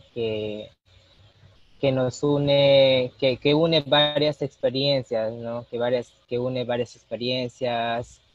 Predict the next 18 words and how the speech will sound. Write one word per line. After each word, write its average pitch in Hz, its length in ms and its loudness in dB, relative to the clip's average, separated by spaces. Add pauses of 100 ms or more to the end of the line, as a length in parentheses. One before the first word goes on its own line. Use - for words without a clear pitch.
(180)
eh, 110 440 -2
de 110 120 -6
casos 117 1120 -2 (340)
que, 104 680 -8
que 113 100 -14
cada 131 260 2
docente 120 540 -6
está 120 280 -6
viviendo 135 840 0 (380)
en 123 140 -4
<laughs> - 0 -
carne 165 480 2
propia, 127 600 2
¿no? 113 260 -10 (440)
En 120 200 -2
ca-, 127 280 2
en 123 120 -2
sus, 117 420 -6